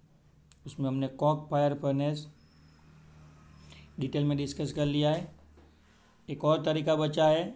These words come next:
एक और types बचा है crucible furnace का, जिसका नाम है oil and gas fire furnace। आज हम लोग discuss करेंगे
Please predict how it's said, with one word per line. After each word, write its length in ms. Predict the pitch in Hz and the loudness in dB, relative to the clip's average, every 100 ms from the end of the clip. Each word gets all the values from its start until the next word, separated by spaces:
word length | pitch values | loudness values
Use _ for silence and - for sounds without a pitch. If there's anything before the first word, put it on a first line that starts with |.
| - | -8
एक 180 | 143 | -4
और 160 | 147 151 | 0 0
types 280 | 151 147 147 | 0 -2 -2
बचा 240 | 143 143 147 | -4 0 0
है 100 | 147 160 - _ _ _ _ _ _ _ - | 0 -2 -12 _ _ _ _ _ _ _ -8
crucible 440 | 143 135 147 139 143 | -6 -4 -2 -2 -2
furnace 380 | 139 135 139 139 | -2 0 -2 -2
का, 160 | 143 | -2
जिसका 340 | 135 127 - 139 | -2 -4 -4 -2
नाम 220 | 135 135 | 0 0
है 100 | 147 185 - - _ - _ _ _ | -2 -4 -12 -20 _ -20 _ _ _
oil 320 | 143 151 175 - | 2 4 4 0
and 240 | 151 151 139 | 0 0 0
gas 260 | 135 143 139 | 0 -2 -4
fire 320 | 135 127 123 123 | -4 -4 -4 -6
furnace। 400 | 131 117 104 - _ _ _ _ _ _ _ _ _ _ _ _ _ - 135 | -8 -8 -10 -14 _ _ _ _ _ _ _ _ _ _ _ _ _ -14 -8
आज 140 | 127 | -4
हम 100 | 131 | -2
लोग 140 | 139 | 0
discuss 400 | 135 131 - 147 | -2 -2 -2 -4
करेंगे 400 | 151 147 147 151 | -2 0 0 0